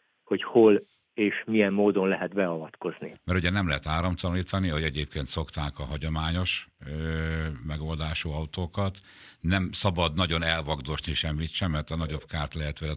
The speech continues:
Speaker 2: okozni, mint hogyha nem nyúlok hozzá.
Speaker 1: Így van, pontosan ezért vannak azok a, ö, hát ezek már tulajdonképpen elektronikus, ö, oktatási segédletek,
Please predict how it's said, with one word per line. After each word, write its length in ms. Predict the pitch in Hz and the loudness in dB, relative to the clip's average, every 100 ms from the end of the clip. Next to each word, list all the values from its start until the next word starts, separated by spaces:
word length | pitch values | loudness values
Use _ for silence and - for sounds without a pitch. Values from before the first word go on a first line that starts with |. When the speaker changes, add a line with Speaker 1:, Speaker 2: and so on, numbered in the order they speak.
| 78 | -6
Speaker 2:
okozni, 360 | 71 80 71 71 | -6 -6 -4 -2
mint 180 | 71 | -4
hogyha 420 | 73 71 76 73 71 | -6 -8 -6 -4 -4
nem 120 | 73 | -2
nyúlok 280 | 78 76 76 | -2 -4 -6
hozzá. 360 | 85 73 87 101 104 - _ _ _ _ - | -8 -6 -4 -4 -4 -10 _ _ _ _ -2
Speaker 1:
Így 240 | 139 110 | 0 4
van, 260 | 110 110 - | 6 4 4
pontosan 440 | 143 127 117 117 | 4 6 4 6
ezért 300 | 117 113 101 | 6 8 6
vannak 320 | - 104 98 107 | 6 4 4 4
azok 260 | 104 98 | 4 6
a, 280 | 98 95 95 | 8 8 4
ö, 360 | - 98 95 95 | 2 4 6 6
hát 180 | - 127 | 2 4
ezek 220 | 123 117 | 6 6
már 260 | - 110 107 - _ _ - | 6 6 4 0 _ _ 2
tulajdonképpen 480 | 117 104 101 - 101 | 4 4 2 4 6
elektronikus, 760 | 110 101 - 90 82 92 - - - - _ | 6 6 2 -2 0 -2 -4 -12 -18 -18 _
ö, 1000 | - 98 95 92 92 92 92 90 90 90 90 - _ - | 4 8 10 10 8 8 8 6 6 4 2 -4 _ 4
oktatási 580 | 117 - 92 90 - | 4 6 4 2 2
segédletek, 920 | 92 110 107 92 87 82 - 117 - | 2 2 4 2 2 -2 2 2 2